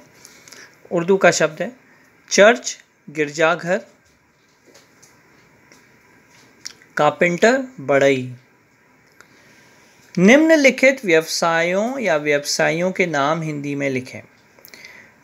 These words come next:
जो जहाज से दूर दराज यात्रा कर व्यापार या देश रक्षा करता है, तो कौन हो गया? सेलर हुआ, नाविक, सेलर। जादू के खेल दिखाने वाला, जादूगर, मैजिशियन।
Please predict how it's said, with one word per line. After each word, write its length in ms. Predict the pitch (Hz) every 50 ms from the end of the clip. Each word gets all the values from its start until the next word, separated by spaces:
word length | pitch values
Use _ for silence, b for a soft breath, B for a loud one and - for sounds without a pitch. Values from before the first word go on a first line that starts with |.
| -
जो 320 | 143 131 - 233 285 320 320
जहाज 640 | 233 190 202 175 170 180 175 180 208 240 262 254
से 280 | - - - 240 240 247
दूर 360 | 208 190 208 208 226 262 254
दराज 760 | 196 190 160 147 147 139 135 143 147 170 208 214 196 - - -
यात्रा 460 | 143 139 139 143 - 202 208 226 214
कर 440 | 214 - 170 147 143 139 143 156 160
व्यापार 560 | 156 135 123 123 127 127 - 165 175 190 202
या 140 | 202 180 156
देश 460 | 143 - 151 156 175 196 196 - -
रक्षा 320 | 156 135 - - - 151
करता 380 | 139 - 139 123 127 - 120 113
है, 140 | 110 110 110
तो 140 | - - 135
कौन 260 | - 156 165 185 202
हो 100 | 196 180
गया? 180 | 160 147 131
सेलर 360 | 123 - - 151 156 170 175 175
हुआ, 220 | 185 185 185 196 - b b b b b b b _ _ - -
नाविक, 520 | 139 135 135 147 160 180 - - - - - - - _ _ _ _ _ _ _ _ _ _
सेलर। 400 | - - - 139 139 151 160 170 - _ _ _ B B B B B B B B B B B B B 165
जादू 500 | 139 123 175 156 165 185 190 247 277 269
के 140 | 277 277 247
खेल 300 | 254 - 240 254 262 240
दिखाने 380 | 240 240 233 233 233 240 240
वाला, 360 | 240 233 226 226 247 277 320 - - _ _ _ _ _ -
जादूगर, 680 | - 139 123 127 131 147 147 151 151 180 185 208 - - - _ -
मैजिशियन। 500 | 147 135 127 135 143 143 - - 190 233